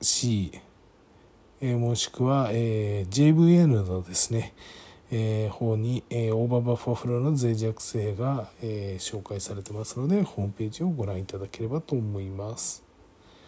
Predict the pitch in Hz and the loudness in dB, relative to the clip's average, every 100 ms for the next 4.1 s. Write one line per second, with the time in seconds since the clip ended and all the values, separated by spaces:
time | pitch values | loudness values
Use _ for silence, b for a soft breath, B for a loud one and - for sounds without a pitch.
0 | B B B B B B B - - - | B B B B B B B -18 -14 -6
1 | 113 - - - - - - - - - | -4 -6 -12 -20 -20 -20 -20 -20 -20 -20
2 | - - - - - - B B B B | -20 -20 -20 -20 -20 -18 B B B B
3 | B B - - 127 143 143 143 135 135 | B B -20 -2 4 6 6 6 6 4